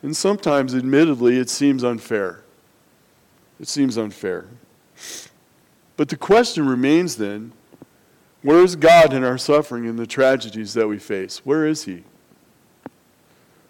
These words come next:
Our fourth and final point of the day is God understands our suffering because he himself suffered.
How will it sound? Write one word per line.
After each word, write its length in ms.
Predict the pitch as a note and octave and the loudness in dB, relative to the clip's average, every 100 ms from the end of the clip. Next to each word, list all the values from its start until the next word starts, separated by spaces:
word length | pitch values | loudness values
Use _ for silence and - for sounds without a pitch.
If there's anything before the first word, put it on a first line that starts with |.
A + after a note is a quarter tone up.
| _ _ - | _ _ -12
Our 160 | A#2+ A#2+ | -8 -8
fourth 960 | - - - - - - D3 D3+ C#3+ | -10 -20 -20 -20 -14 0 4 4 2
and 220 | C3 A2 | -6 -8
final 400 | - C#3+ D3 C#3+ | -6 0 2 0
point 400 | C3 - B2 A#2+ | -2 -4 -4 -2
of 140 | A2+ G#2 | -2 -4
the 80 | G#2+ | -4
day 280 | G#2 G2+ | -4 -2
is 400 | G2 G2 G2 - - _ - - _ _ _ A2+ | -6 -8 -10 -14 -14 _ -20 -20 _ _ _ -2
God 540 | C3 C#3 A#2+ G#2+ A#2 - _ _ _ _ - | 4 4 4 0 -10 -18 _ _ _ _ -6
understands 680 | C#3 B2 - D3+ D3+ C#3 | -4 -4 -2 2 2 0
our 100 | A2+ | -4
suffering 480 | G2 G#2+ G#2 A2 G#2 | -6 -4 -4 -8 -14
because 640 | G#2 - A2+ G#2+ G#2 - _ _ _ _ _ | -14 -8 -4 -4 -6 -14 _ _ _ _ _
he 300 | _ C#3+ C3+ | _ -2 -2
himself 840 | A#2+ A2 C3 A#2+ G#2 - - _ _ _ _ _ _ _ _ _ | -2 -6 -2 -2 -2 -8 -20 _ _ _ _ _ _ _ _ _
suffered. 520 | - B2 G#2+ G2+ | -4 -2 -2 -10